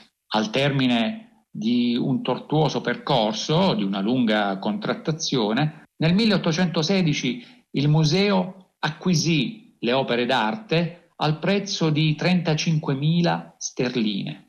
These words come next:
Lord Elgin, dunque, non ebbe come rimborso che la metà appena di quanto aveva speso.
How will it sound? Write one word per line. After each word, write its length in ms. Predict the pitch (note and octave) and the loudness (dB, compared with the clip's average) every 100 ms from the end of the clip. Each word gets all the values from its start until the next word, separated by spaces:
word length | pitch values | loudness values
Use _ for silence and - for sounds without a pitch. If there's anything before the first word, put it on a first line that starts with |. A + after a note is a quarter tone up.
| _ - | _ -4
Lord 300 | C3 A#2+ D#3+ | -2 0 0
Elgin, 500 | F3 D3+ A#2 G#2+ G#2+ | 2 2 2 0 0
dunque, 460 | C#3+ C#3 A2+ F#2+ - - _ _ | 0 0 -2 -6 -12 -20 _ _
non 160 | C#3 F#3 | 0 2
ebbe 420 | F3 G#2+ G2+ - | 2 0 -4 -4
come 200 | A2+ A#2+ | -2 0
rimborso 880 | C#3 D3+ E3+ F3+ D3+ D#3+ D3+ - _ _ | 2 2 4 2 0 -2 -4 -8 _ _
che 140 | - F3 | -2 2
la 100 | G3 | 4
metà 460 | G3 - E3 A#2 | 2 0 0 0
appena 680 | C#3 - - F3 F3 F#3 E3+ | -6 -6 -2 0 2 0 0
di 100 | D3+ | -2
quanto 460 | D#3+ D3 D3+ D3+ D#3+ | 0 2 2 2 0
aveva 260 | C#3 B2 B2 | 0 -2 -4
speso. 600 | - G#2 G2+ - - | -6 -10 -10 -12 -14